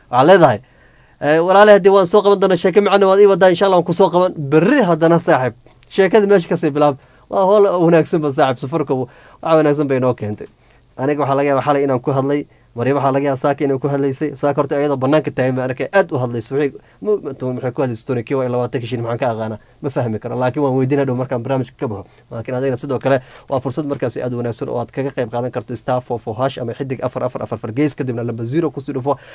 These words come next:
Haddii zero ay kuu soo bixi wayso, waxaad ku dhufataa, dhegeystayaal, qaybta markaasi two mi-, eh, two by two minutes, dhegeystayaal, si aad wax badan, macluumaad fara badan aad u hesho, dhegeystayaal. Maanta aan ka faa'iidaysanay shirkadda, waxyaalaha wanaagsan ee inoo keentay dhammaanteen. Qadka telefoonada iyo dhegeystayaasha,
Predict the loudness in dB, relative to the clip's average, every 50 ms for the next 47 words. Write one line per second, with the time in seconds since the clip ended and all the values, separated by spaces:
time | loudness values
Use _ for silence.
0 | -14 -12 -8 -4 -4 -4 -2 -2 -2 -2 -2 -2 -4 -6 -4 -4 -4 -4 -2 0
1 | 0 -2 0 -2 -4 -4 -4 -4 -4 -6 -4 -4 -4 0 0 0 0 0 0 -2
2 | -4 -4 2 2 2 2 2 0 -10 -20 _ _ -4 -2 -2 -2 -4 -4 -4 -8
3 | -6 -4 -4 -4 -4 -6 -10 -8 -6 -6 -6 -6 -6 -8 -4 -2 -2 -2 -4 -6
4 | -8 -4 -2 -2 -2 -2 0 2 4 4 2 0 -2 -4 -2 -2 0 -2 -2 -4
5 | -4 -6 -6 -4 -6 -6 -6 -8 -10 -10 -10 -6 -4 -2 -2 -2 -2 -4 -6 -10
6 | -16 -20 _ -4 -4 -4 -2 -4 -4 -4 -4 -4 -4 -2 -2 -4 -4 -4 -6 -8
7 | -6 -6 -6 -6 -6 -6 -6 -4 -4 -4 -4 -6 -6 -8 -6 -8 -8 -8 -8 -4
8 | -2 -2 -2 -2 -2 -4 -4 -4 -6 -4 -6 -8 -8 -8 -8 -8 -8 -6 -6 -6
9 | -2 -2 -4 -4 -4 -12 -20 _ _ -4 -2 0 0 0 0 0 -2 -4 -4 -6
10 | -4 -4 -4 -4 -4 -4 -6 -4 -4 -6 -6 -4 -4 -4 -4 -4 -6 -6 -4 -4
11 | -4 -4 -4 -8 -12 -14 -14 -14 -14 -16 -18 -8 _ -6 -4 -2 -4 -2 0 0
12 | 0 2 0 0 0 0 0 0 -2 -2 -2 -2 -4 -4 -2 -2 -2 -2 0 0
13 | -2 -2